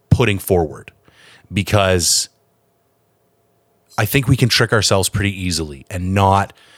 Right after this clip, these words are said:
not be, you know, working as hard as, as, you know, we think we are. So anyways, just don't hang on a fucking treadmill.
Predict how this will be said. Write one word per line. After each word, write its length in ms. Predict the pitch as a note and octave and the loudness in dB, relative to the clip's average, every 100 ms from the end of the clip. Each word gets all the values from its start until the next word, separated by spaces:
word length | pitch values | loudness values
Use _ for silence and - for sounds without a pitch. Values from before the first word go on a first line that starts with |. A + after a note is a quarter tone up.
| - _ _ F#2 | -20 _ _ -2
not 400 | G2 G#2 G#2 G#2+ | 2 2 0 0
be, 280 | G2 F#2 F2+ | 0 0 -4
you 160 | A#2+ F2+ | -2 -2
know, 80 | |
working 460 | E2 F2 E2+ F#2+ F2 | 0 -2 -2 -4 -6
as 80 | E2+ | -4
hard 360 | - F2+ F2 | -2 -2 -2
as, 460 | D#2+ D#2 - - - _ _ - | -6 -4 -4 -4 -6 _ _ -6
as, 340 | F2 D2+ - - | -6 -4 -4 -6
you 140 | - E2 | -10 -10
know, 280 | D2 C#2 - _ _ _ _ _ _ _ - - _ _ _ _ _ _ _ _ _ _ _ _ _ | -10 -14 -18 _ _ _ _ _ _ _ -20 -20 _ _ _ _ _ _ _ _ _ _ _ _ _
we 100 | F#2 | -10
think 300 | F2+ G#2 F2 | -6 -4 -4
we 140 | F2 D#2+ | -6 -10
are. 380 | D2 A#1 - _ | -10 -12 -16 _
So 160 | - B2+ | -4 -2
anyways, 440 | A#2+ G2+ E2+ D#2 | 2 2 0 -2
just 240 | - A2+ - | -4 -4 -2
don't 180 | G2 | -4
hang 180 | F2 E2 | -4 -10
on 120 | D2 | -10
a 20 | C#2+ | -14
fucking 400 | - - C#2+ _ - | -18 -18 -20 _ -18
treadmill. 500 | - - F2+ - | -16 -16 -20 -20